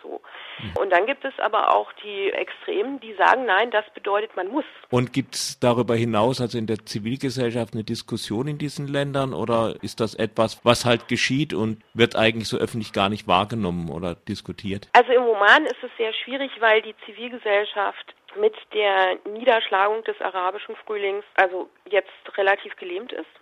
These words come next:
Speaker 1: Man muss auch sagen, also man muss dann in den Kontext der Entwicklung in der ganzen Region stellen, dass natürlich auch der Sultan des Omans große Angst hat, insbesondere von, vor den Islamisten. Und deshalb zunächst, äh, war sozusagen diese Bewegung, die es im Oman gab,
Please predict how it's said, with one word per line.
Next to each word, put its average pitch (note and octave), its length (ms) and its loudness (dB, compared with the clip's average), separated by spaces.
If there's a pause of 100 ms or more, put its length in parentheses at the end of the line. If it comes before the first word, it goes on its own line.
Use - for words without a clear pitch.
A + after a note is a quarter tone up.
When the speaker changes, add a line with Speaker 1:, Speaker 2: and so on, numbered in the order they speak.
(320)
Speaker 1:
Man G3 140 -6
muss F3+ 160 -10
auch - 180 0
sagen, F3+ 280 2
also F#3 220 -6
man F3+ 180 -6
muss F#3+ 140 -12
dann F#3+ 140 -6 (360)
in G3+ 80 -4
den G3 160 -4
Kontext F#3+ 580 -2
der F3 300 -4
Entwicklung F#3 720 -10
in - 80 -10
der F#3 140 -8
ganzen F#3 240 -6
Region F#3 400 -8
stellen, F#3 400 -2
dass F3+ 180 -8
natürlich A#3 420 -6
auch G#3 220 2
der G3 220 0
Sultan G#3 420 0
des F#3+ 120 -4 (100)
Omans F#3 480 -4 (280)
große G#3+ 380 -2
Angst G3 300 0 (100)
hat, F#3+ 180 -4 (120)
insbesondere F3+ 600 -12 (120)
von, F#3 100 -8 (240)
vor G3+ 80 0
den F3+ 160 -4
Islamisten. F#3+ 800 -4 (220)
Und F#3+ 220 -10
deshalb F#3 440 -2 (280)
zunächst, G#3 600 -2
äh, F#3 260 -6
war E3+ 160 -2
sozusagen F3 380 -14
diese E3+ 160 -16
Bewegung, F3+ 420 -8
die - 140 -20
es - 80 -20
im F#3 160 -14
Oman E3+ 420 -4
gab, E3 380 0